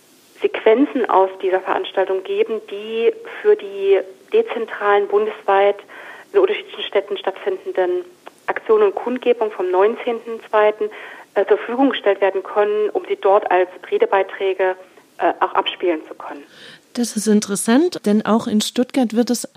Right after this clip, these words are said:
Speaker 2: einen Gedenk- und Mahntag geben, eine Veranstaltung am neunzehnten zweiten. Details dazu, äh, habe ich noch nicht, aber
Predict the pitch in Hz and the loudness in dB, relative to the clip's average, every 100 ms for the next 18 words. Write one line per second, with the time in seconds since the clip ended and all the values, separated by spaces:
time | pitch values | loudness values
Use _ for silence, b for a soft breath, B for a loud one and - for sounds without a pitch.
0 | - 220 220 220 208 202 196 185 190 185 | 0 4 6 6 6 4 2 0 -2 -2
1 | 175 185 208 277 - 202 196 185 220 262 | -2 0 0 0 2 4 4 4 2 0
2 | 220 196 - 190 214 269 262 202 196 - | -2 -4 -6 -6 -4 -2 -2 0 -4 -6
3 | - 214 285 - 240 247 254 214 208 208 | -2 -2 -2 -2 -2 0 -2 0 2 2
4 | 214 - 208 202 - - 180 202 220 220 | 0 -2 -8 -8 -8 -6 -4 -4 2 0
5 | 220 B B - 220 180 196 226 - 208 | 0 B B 2 2 4 4 4 2 0
6 | - 208 202 - 190 180 - 214 240 277 | 2 4 4 2 0 -2 -2 0 2 2
7 | - 208 220 262 302 - 196 202 202 | 0 -2 2 2 0 -6 -4 2 0